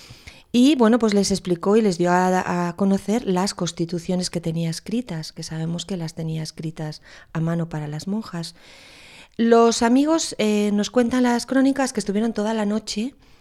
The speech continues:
eh, leyendo las constituciones y al día siguiente, eh, pues sí que le dijeron que, que estaba, que estaban de acuerdo y que esta, esta ermita que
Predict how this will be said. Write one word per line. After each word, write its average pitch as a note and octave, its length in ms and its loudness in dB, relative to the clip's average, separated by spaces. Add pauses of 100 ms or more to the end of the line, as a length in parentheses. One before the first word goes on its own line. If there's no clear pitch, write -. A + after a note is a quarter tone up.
(320)
eh, F#3 200 2
leyendo F3 500 0
las D#3+ 300 -6
constituciones A3 1000 -2 (500)
y G#3 340 4
al F3+ 160 4
día F3+ 140 0
siguiente, A3+ 720 -2 (320)
eh, F3 320 0
pues E3+ 200 -4
sí F#3+ 140 -4
que F3+ 100 -4
le F3 80 -2
dijeron F3+ 340 -2
que, F3 360 -2 (480)
que F#3+ 80 -2
estaba, F3+ 720 -2
que G3 60 -4
estaban F#3 760 -2
de F3 80 0
acuerdo A#3+ 540 2 (320)
y A3+ 100 2
que A3+ 140 2
esta, A#3 480 0
esta A3+ 280 0
ermita A#3+ 680 4
que E3 360 -4